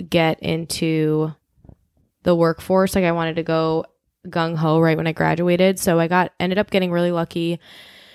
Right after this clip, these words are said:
getting an internship. Um,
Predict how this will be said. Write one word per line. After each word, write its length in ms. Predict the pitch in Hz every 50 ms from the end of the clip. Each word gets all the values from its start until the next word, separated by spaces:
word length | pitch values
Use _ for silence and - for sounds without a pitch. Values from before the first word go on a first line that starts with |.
| - _ _ _ _ _ _ _ _ _ -
getting 280 | 240 220 214 214 208
an 80 | 208 202
internship. 920 | 175 202 196 202 180 196 196 190 190 180 - - 185 175 170 185 202 - - - -
Um, 520 | 196 196 185 175 170 160 - - - 104